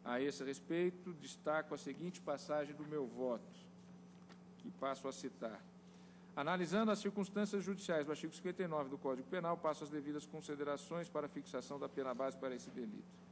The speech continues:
Inicialmente, quanto à culpabilidade, valem as seguintes premissas. As provas que instruem este processo revelam a censurabilidade do comportamento do agente, em igual medida a reprovabilidade de sua conduta, pessoa valendo-se do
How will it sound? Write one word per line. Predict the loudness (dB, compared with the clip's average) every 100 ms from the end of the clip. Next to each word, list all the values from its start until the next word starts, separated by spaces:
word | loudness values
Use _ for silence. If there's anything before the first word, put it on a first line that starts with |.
| -18 -18 -8
Inicialmente, | -4 0 2 2 2 -2
quanto | -4 -2
à |
culpabilidade, | -4 0 0 0 0 2 4 4 4
valem | 2 4
as | 0
seguintes | -4 -4 -6
premissas. | -2 0 0 -2 -4 -4
As | -2
provas | 2 4 4 0
que |
instruem | -6 -4 -6
este | -4
processo | -4 -2 0 0 0
revelam | 0 4 4 2 -8 -16 -16 -4
a | 2 2 2
censurabilidade | -2 0 2 2 2 0 0 0
do |
comportamento | -4 0 0 2 -2 -2
do | 4
agente, | 4 4 0 -2 -4
em |
igual | 0 0
medida | 0 -2 0
a | 0
reprovabilidade | 2 2 2 0 -4
de | -4
sua | -4
conduta, | 0 0 2 2 2 -4 -6 -14 -16 -2
pessoa | -2 2 4 6
valendo-se | 4 4 0 -2 -4
do | -6